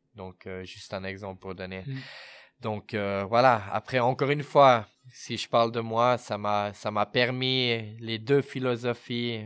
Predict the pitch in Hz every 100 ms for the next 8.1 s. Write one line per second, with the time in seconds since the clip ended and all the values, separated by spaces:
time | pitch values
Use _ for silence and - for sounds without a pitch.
0 | 110 107 110 104 104 101 - 117 117 110
1 | 104 113 117 113 113 113 107 104 - 107
2 | - 107 110 107 - - - - _ -
3 | 104 101 98 95 95 92 95 101 104 123
4 | 117 - 107 101 101 95 95 92 92 107
5 | 98 - 107 107 107 101 101 98 98 -
6 | - 117 - 123 - 131 110 107 110 113
7 | 110 110 110 104 110 110 101 98 107 113
8 | 117